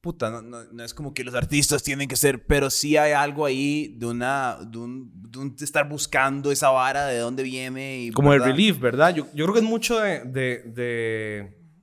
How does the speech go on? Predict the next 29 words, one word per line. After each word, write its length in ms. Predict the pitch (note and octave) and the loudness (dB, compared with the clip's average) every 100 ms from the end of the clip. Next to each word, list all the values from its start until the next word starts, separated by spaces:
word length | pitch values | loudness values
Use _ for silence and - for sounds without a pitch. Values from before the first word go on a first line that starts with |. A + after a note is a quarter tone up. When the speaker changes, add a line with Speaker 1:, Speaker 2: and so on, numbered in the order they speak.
| - | -6
Speaker 2:
"Esto 260 | D3 - G#3 | -2 2 4
me 100 | G3+ | 4
dañó, 640 | C#3+ B2 D3+ G3+ A#3+ - - | 4 2 0 -2 -6 -12 -12
Speaker 1:
Ujú. 220 | A#2 A2 | -10 -4
Speaker 2:
tengo 160 | D#3 D#3 | -4 -2
que 20 | |
contárselo 480 | D3+ C#3 C#3 C#3+ G#2+ | 0 0 0 0 -2
a 60 | |
alguien". 260 | F#2+ D#2+ F2+ - _ _ | -2 -8 -16 -20 _ _
Speaker 1:
Sí. 220 | - G#2+ F2 | -6 -6 0
Speaker 2:
No 120 | C#3 | 2
se 80 | F3+ | 2
lo 80 | E3+ | 2
quiero 160 | E3+ | -2
contar 320 | E3+ D#3 D3+ | -4 -4 -6
de 80 | D3+ | -8
toda 280 | - E3 F3 | -6 0 2
la 80 | F3 | 0
manera, 360 | D3 D#3 F3+ A#2 | -2 -2 -2 -4
así 200 | A#2 B2+ | -6 -4
que 120 | D#3+ | -6
vamos 300 | A#2 A#2 C3+ | -6 -8 -6
a 40 | D#3 | -4
contarlo 300 | A#2+ B2 C#3 | -4 -4 -2
de 60 | |
una 60 | D3+ | -2
manera, 240 | C3 C3 | -4 -4
pues, 200 | C3 G#2 | -8 -14
bonita. 500 | A2 A#2 B2 A#2+ F#2+ | -8 -4 -2 -4 -10